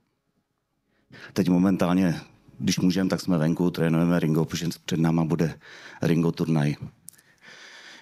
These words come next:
Jinak se snažíme zapojovat mladý a, a ty si tam připravují takzvaný hřebík. Kdyby rodiče nevěděli, co to znamená hřebík, tak je to krátký úderný slovo,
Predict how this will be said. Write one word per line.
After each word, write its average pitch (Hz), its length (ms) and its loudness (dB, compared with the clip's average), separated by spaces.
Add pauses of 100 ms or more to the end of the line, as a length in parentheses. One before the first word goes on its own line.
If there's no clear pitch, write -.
Jinak - 520 -2
se 87 240 -4
snažíme 90 440 0
zapojovat 92 460 0
mladý 90 440 2
a, 95 80 0
a 92 100 -2
ty 90 140 -6
si - 100 -10
tam 92 140 -2
připravují 87 600 0 (320)
takzvaný 80 400 0
hřebík. 92 380 0
Kdyby 85 240 0
rodiče 90 380 0
nevěděli, 87 400 2
co 95 120 -10
to 90 120 -6
znamená 92 340 2
hřebík, 92 500 -2
tak 95 160 -6
je 90 60 0
to 92 100 -2
krátký 95 500 -2
úderný 90 420 2
slovo, 101 520 0